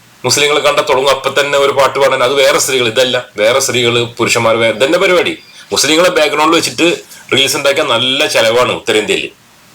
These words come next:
അപ്പൊ അങ്ങനെ ഒരു ട്രെൻഡിങ് അവിടെ നടക്കുന്നത് കേരളം മോളിൽ തന്നെ. ഇനി മുസ്ലിങ്ങളുടെ യഥാർത്ഥ രൂപം എന്താണ്? ഇപ്പൊ കിഷൻഗഞ്ച് പറഞ്ഞിട്ടുള്ള ഒരു സ്ഥലം, ഇവിടെ ഉത്തർപ്രദേശിലാണ് തോന്നുന്നുണ്ട്, അവിടെ ഒരു,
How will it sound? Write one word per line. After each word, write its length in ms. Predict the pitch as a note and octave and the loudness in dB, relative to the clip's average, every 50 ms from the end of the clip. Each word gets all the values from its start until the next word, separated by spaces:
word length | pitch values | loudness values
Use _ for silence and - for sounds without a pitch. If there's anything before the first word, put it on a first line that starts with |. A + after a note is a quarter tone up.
| - - - - - - - - | -20 -20 -20 -20 -20 -10 -8 -6
അപ്പൊ 140 | F#2 - - | -2 0 0
അങ്ങനെ 260 | B2 C#3 D3+ D#3+ E3+ | 0 0 0 2 2
ഒരു 80 | E3+ | 0
ട്രെൻഡിങ് 480 | E3 - D3 C#3 C3+ C#3 C#3 D3 D3+ F3 | 0 0 -2 -2 -2 -2 -4 -2 0 2
അവിടെ 200 | D#3+ - - C3 | 2 2 2 2
നടക്കുന്നത് 420 | B2+ B2 A#2 A2 A2+ G#2 G#2 A2 | 2 2 0 0 -4 -2 -2 -2
കേരളം 340 | G#2+ A#2 A2+ A2+ A#2+ B2+ B2+ | 0 2 0 2 2 0 2
മോളിൽ 300 | A2+ G#2+ G#2 G#2 F#2 F2+ | 2 0 0 0 -2 -4
തന്നെ. 160 | E2 C#2+ C2 B1 - - - - - - - - - - - - - - | -6 -6 -8 -14 -16 -20 -20 -20 -20 -18 -18 -20 -20 -20 -20 -18 -6 -6
ഇനി 320 | D3 D3+ E3+ F3 E3 C#3 - | -2 0 0 0 0 -2 -4
മുസ്ലിങ്ങളുടെ 640 | - C#3 C#3 C3+ - E3+ F3 G3 G3 G3 G3 G3 G3 | -2 -2 0 0 0 0 0 0 2 2 2 2 2
യഥാർത്ഥ 480 | F#3+ F3 E3 D#3 D#3+ D#3+ D#3 - - - | 2 2 2 0 0 -2 -2 0 0 0
രൂപം 320 | D3+ C#3 C#3+ C#3+ C#3 C#3+ | 0 0 0 0 0 -2
എന്താണ്? 340 | C3+ C3 B2 A#2 A2+ A2 G2+ - - - - - _ _ _ - _ - - - - - - - - - - - - - | 0 0 0 0 0 -2 -6 -8 -14 -20 -20 -20 _ _ _ -20 _ -20 -20 -20 -20 -20 -20 -20 -20 -20 -20 -16 -12 -6
ഇപ്പൊ 120 | G2 A#2 A2+ - | -6 -4 -2 -2
കിഷൻഗഞ്ച് 560 | C3+ - - D#3+ D#3+ D#3+ D#3+ D#3+ D#3+ D#3+ D#3 | -2 0 0 0 0 0 0 0 0 0 -2
പറഞ്ഞിട്ടുള്ള 360 | D#3 D3 C#3+ C#3 A#2+ A#2+ C3+ C#3 | -2 -2 -2 -2 -2 -2 0 0
ഒരു 80 | C3 | 0
സ്ഥലം, 380 | C3 - - A#2+ G#2+ F#2 F2 - - _ _ _ _ _ _ _ _ _ _ _ _ _ - - - - - - - | 0 -2 -4 -4 -2 -2 -4 -6 -12 _ _ _ _ _ _ _ _ _ _ _ _ _ -20 -20 -20 -20 -20 -10 -6
ഇവിടെ 140 | G2+ G2+ | -2 -2
ഉത്തർപ്രദേശിലാണ് 600 | A2 G2+ - - B2 A#2 C3 B2+ A#2+ A#2+ C3 B2 | -2 -2 -2 -4 -2 -2 -2 -2 0 -2 -2 0
തോന്നുന്നുണ്ട്, 360 | A#2 G2+ F#2 E2+ - - - - _ _ - - - - - - - - - - - - - | 0 -2 -4 -6 -8 -12 -18 -20 _ _ -20 -20 -20 -18 -18 -18 -18 -18 -18 -18 -10 -4 -2
അവിടെ 320 | A2+ B2 C#3 C#3+ D3+ D3+ D3+ D3 | 0 2 2 4 4 4 2 2
ഒരു, 500 | B2+ C3+ C#3 C#3+ C#3+ C#3 C3 A2+ - | 2 2 2 2 2 2 2 0 -2